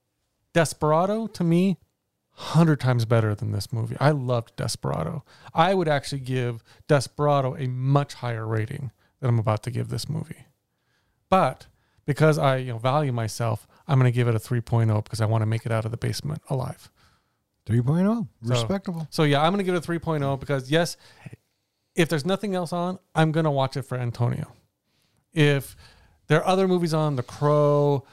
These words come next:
Speaker 1: Ghostbusters, even Tommy Boy, those kind of movies, Flash Gordon, I'm gonna watch those other movies first.
Speaker 2: Well, there you have it. Four point seven five from yours truly.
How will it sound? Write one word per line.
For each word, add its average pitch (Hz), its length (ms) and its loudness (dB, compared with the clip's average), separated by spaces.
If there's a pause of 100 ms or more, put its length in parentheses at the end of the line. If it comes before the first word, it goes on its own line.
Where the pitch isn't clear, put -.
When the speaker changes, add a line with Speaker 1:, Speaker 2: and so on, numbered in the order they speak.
(260)
Speaker 1:
Ghostbusters, 143 1300 -2 (120)
even 175 280 2
Tommy 147 400 2
Boy, 139 340 0
those 139 160 -4
kind 143 180 0
of 135 80 4
movies, 135 260 2
Flash 123 360 0
Gordon, 151 500 0 (720)
I'm 135 160 4
gonna 123 160 4
watch 110 240 -2
those 110 140 -4
other 110 160 -2
movies 135 260 -8
first. - 420 -12 (1400)
Speaker 2:
Well, 226 120 2
there 170 140 8
you 170 120 8
have 233 220 4
it. - 160 -4 (300)
Four 160 220 6
point 160 320 2
seven 170 280 4
five 156 320 4
from 135 260 0
yours 123 260 4
truly. 208 600 2